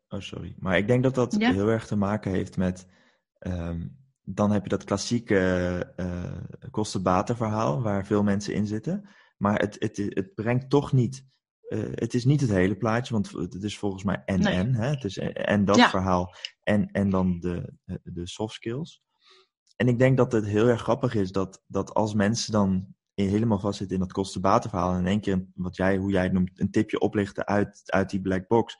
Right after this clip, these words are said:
Speaker 1: dat men in één keer een soort verlichting krijgt van, "Oh ja,
Speaker 2: Ja.
Speaker 1: dit, dit is het," of zo. Of, of niet, "Dit is het," maar dit, dit hebben we ook nodig. En dat daarom ook zo,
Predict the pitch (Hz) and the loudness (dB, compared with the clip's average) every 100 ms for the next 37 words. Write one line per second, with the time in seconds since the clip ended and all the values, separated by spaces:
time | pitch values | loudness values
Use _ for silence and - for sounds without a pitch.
0 | - - _ 98 98 110 113 113 107 107 | -20 -20 _ 0 4 6 6 4 4 0
1 | - 104 - 90 123 135 131 95 - 101 | 0 -2 2 2 2 0 0 -2 0 -2
2 | 98 - 135 127 113 123 165 262 202 - | -2 -2 0 2 6 6 8 6 6 0
3 | _ 120 127 - 135 135 139 110 92 - | _ 6 8 10 10 10 8 6 4 4
4 | 92 98 90 101 104 107 95 92 113 135 | 4 6 4 4 4 4 2 2 0 2
5 | 120 110 127 120 123 123 117 - 147 135 | 4 6 6 4 4 4 4 4 4 4
6 | 95 95 120 - - - - 113 107 117 | 2 2 -2 -4 -14 -12 -4 -2 4 8
7 | 151 156 110 98 107 95 | 8 8 6 4 4 2